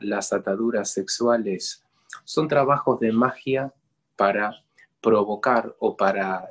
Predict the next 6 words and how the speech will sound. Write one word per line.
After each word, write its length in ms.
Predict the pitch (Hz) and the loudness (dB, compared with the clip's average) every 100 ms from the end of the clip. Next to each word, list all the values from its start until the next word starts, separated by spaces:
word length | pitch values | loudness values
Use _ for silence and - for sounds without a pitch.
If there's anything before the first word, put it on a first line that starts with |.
| - | -12
eh, 320 | 107 95 92 95 | -10 -8 -10 -4
acrecentar 960 | - - 220 - - 104 127 120 110 - _ _ _ _ _ _ _ _ _ _ - | -4 0 -2 0 -4 -4 -2 -2 -4 -12 _ _ _ _ _ _ _ _ _ _ -4
el 180 | 113 | -4
pensamiento 760 | - 110 101 101 107 117 113 101 | 2 2 2 -2 0 -2 -2 -4
sexual 680 | - 101 - 123 104 95 - | -6 -6 -2 0 0 -2 -6
hacia, 500 | 110 - 104 101 | -6 -6 -8 -8